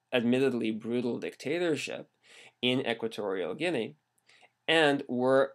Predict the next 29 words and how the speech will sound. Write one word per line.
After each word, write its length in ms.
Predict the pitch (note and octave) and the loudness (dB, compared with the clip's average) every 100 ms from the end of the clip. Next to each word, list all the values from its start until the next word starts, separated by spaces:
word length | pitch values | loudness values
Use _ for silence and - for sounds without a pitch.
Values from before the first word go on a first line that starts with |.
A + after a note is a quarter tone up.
| _ _ | _ _
apprehended 800 | A#2+ B2 C3+ A#2+ C#3+ E3 C3 A#2+ | 2 2 0 0 0 2 0 0
in 220 | B2+ C3 C3 | 0 0 0
the 80 | |
process 500 | A#2+ B2+ A#2 A2+ A2+ | -2 -2 -2 -2 -4
of 120 | A2+ - | -6 -12
carrying 440 | - G2+ A2+ G#2 | -6 -2 -2 -2
out 220 | F2+ F2 | -4 -4
their 140 | - E2+ | -6 -6
plans. 720 | G2 G#2+ F2+ G#1+ - - - _ _ _ _ _ - - _ _ _ _ - _ - - _ | -6 -6 -6 -10 -16 -18 -18 _ _ _ _ _ -20 -20 _ _ _ _ -20 _ -20 -20 _
In 220 | C3+ D#3 | 4 4
Iraq 540 | D#3+ D#3 D3+ D#3 C#3+ - | 6 4 6 6 4 2
in 100 | A2 | -6
two 180 | - B2+ | -6 -4
thousand 600 | A#2+ A2+ A2 A2+ A2+ A2 | 2 4 4 2 -4 -6
four, 320 | B2+ C3+ A#2 | -4 0 -2
of 120 | A2+ | -4
course, 360 | - D2 D#2 F#2+ | -10 -8 -8 -10
and 100 | F#2+ | -6
probably 240 | F#2+ G2 | -4 -4
something 240 | G#2 G#2 | -6 -6
that 100 | G2 | -6
many 240 | G2+ G2+ G2 | -6 -6 -6
of 120 | F#2+ | -4
you 180 | A#2+ B2+ | -2 0
are 80 | G#2 | 0
a 80 | |
bit 140 | E2+ D2+ | -2 -12
familiar 440 | - C#2+ B1 G#1 | -12 -10 -8 -8
with, 260 | G1+ - | -8 -8